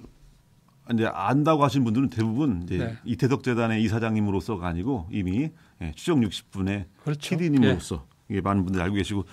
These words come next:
Speaker 1: 또 이렇게 댓글 보니까 "아, 추적 육십 분" 하면서 이제 이런 분들도 많이
Speaker 2: 네.
Speaker 1: 계세요. 근데 사실 이 추적 육십 분 하시다가 이제 이태석 재단 일을 하고 계신데 이 신부님과의 어떤 첫 만남이랄까?
Speaker 2: 네.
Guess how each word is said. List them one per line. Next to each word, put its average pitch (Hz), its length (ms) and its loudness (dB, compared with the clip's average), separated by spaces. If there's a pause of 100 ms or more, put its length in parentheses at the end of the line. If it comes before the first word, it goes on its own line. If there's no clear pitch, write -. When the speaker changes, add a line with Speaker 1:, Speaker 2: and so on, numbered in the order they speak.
(160)
Speaker 1:
또 165 80 4
이렇게 135 100 2
댓글 151 260 4
보니까 135 540 4
"아, 143 480 4
추적 196 240 0
육십 143 160 2
분" 180 140 0
하면서 120 200 2
이제 101 160 0
이런 101 220 2
분들도 87 260 -4
많이 92 160 2
Speaker 2:
네. 104 100 0
Speaker 1:
계세요. 90 320 0 (640)
근데 180 380 4
사실 165 560 0
이 127 120 -2
추적 196 180 -4
육십 190 120 -2
분 147 100 0
하시다가 135 580 -2 (640)
이제 110 180 0
이태석 151 280 2
재단 123 220 2
일을 107 140 0
하고 120 120 -4
계신데 107 480 -4 (500)
이 101 500 -2 (100)
신부님과의 190 880 -2
어떤 151 180 -2
첫 - 200 -2
만남이랄까? 151 680 0 (320)
Speaker 2:
네. 123 120 -10